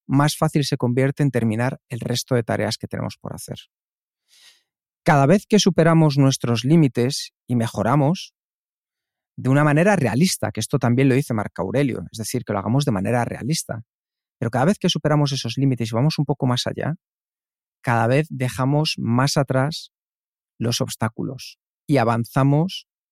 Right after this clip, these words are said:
con un sentido mucho más profundo. Y para mí esto es clave, saber que los obstáculos, si son realistas, los podemos saltar. Por eso hemos cambiado de lo que ha sido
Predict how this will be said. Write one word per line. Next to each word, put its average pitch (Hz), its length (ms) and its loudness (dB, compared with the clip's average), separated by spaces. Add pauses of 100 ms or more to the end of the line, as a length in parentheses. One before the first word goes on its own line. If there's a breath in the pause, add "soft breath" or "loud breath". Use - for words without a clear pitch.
(280)
con 127 200 2
un 156 160 6
sentido 160 520 2
mucho 143 520 0
más 135 180 0
profundo. 117 380 -4
Y - 20 -4
para 110 220 0
mí 147 120 2
esto 170 200 -4
es 120 100 -2
clave, 107 380 -4 (320 soft breath)
saber 139 320 2
que 135 180 0
los 131 220 0
obstáculos, 160 840 -2 (380)
si - 160 -8
son 165 180 4
realistas, 151 760 0 (420)
los 127 280 -2
podemos 117 480 -2
saltar. - 440 -8 (360 soft breath)
Por 131 180 4
eso 185 180 2
hemos 190 200 2
cambiado 165 640 0 (460)
de 120 180 -4
lo 117 140 -2
que 131 120 -2
ha 135 80 0
sido 139 440 0